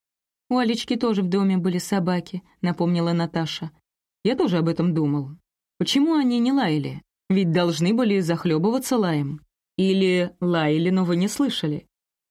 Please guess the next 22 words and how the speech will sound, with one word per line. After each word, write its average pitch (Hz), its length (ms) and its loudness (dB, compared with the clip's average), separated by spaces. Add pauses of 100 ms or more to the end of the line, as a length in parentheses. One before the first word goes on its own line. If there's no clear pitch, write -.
(200)
«Не 269 140 2
слышала. 180 640 -2 (160)
Сами 254 360 0
видите, 165 380 -2
у 175 60 2
нас 185 240 0
кирпичные 190 640 -2
стены. 208 480 -2 (540)
И 214 60 2
потом 254 300 0
у 311 100 2
меня 269 240 0
муж 269 240 0
только-только 220 580 0
вернулся 214 440 0
из 196 120 0
больницы, 214 580 0
и 165 60 0
я 165 240 0
заботилась 180 600 0
о 175 60 -2
том, 226 340 -2